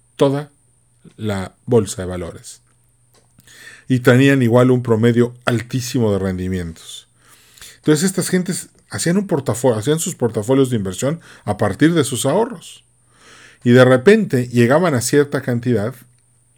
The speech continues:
uno de ellos en particular, un día hizo un retiro, retiró la mitad del dinero que tenía, compró, este, un departamento.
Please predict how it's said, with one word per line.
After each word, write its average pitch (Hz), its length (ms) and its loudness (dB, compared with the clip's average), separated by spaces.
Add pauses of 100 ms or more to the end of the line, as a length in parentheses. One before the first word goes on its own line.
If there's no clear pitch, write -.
(180)
uno 139 340 6
de 120 80 6
ellos 117 260 0
en 110 120 -2
particular, 123 760 0 (560)
un 107 160 -6
día 107 180 2
hizo 101 240 -2
un 113 80 -2
retiro, 127 460 -2
retiró 101 360 -4
la 101 120 -2
mitad 92 340 -2
del 160 160 0
dinero 113 340 -2
que 101 120 -8
tenía, 98 500 -8 (160)
compró, 123 800 -2 (920)
este, 92 1120 -10
un 151 140 -2
departamento. 160 640 -4